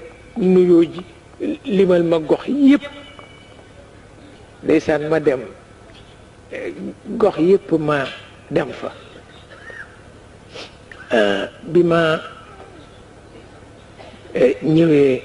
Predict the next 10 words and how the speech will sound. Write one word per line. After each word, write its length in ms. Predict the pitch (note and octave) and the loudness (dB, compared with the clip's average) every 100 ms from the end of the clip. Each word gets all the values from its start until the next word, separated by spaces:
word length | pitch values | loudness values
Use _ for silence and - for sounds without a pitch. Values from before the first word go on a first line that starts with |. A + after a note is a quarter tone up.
| - | -10
dellu 300 | - D#3 D3 C3+ | -2 -2 0 -2
see 160 | C#3+ | -2
Kaolack 400 | A#2 A#2+ G#2 G2 | -2 2 2 2
nag, 160 | F#2 G2 - - - - - - - A3 | -2 -8 -12 -20 -20 -20 -20 -18 -12 -2
ñu 380 | F3+ F3 E3 F#3+ F3 | 2 4 4 2 0
def 160 | E3 - | -2 -2
xasida 340 | F#3 - D#3 | -4 -2 -2
bu 120 | F3+ G#3+ | 2 2
rafet. 260 | A#3+ G#3+ G#3 - - - - - - | 0 -2 -4 -10 -20 -20 -20 -16 -6
Eh, 140 | - | -4